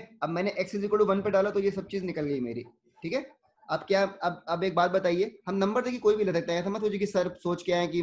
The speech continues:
वन, वन, माइनस वन लेना, इस, मैं इसलिए ले रहा हूँ ऐसा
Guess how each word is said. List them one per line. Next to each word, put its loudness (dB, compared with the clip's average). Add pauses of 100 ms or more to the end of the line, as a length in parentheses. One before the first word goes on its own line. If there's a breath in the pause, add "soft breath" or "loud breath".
वन, 0
वन, 0
माइनस -2
वन -2
लेना, -2
इस, -6
मैं -2
इसलिए -2
ले 2
रहा 2
हूँ -2
ऐसा -6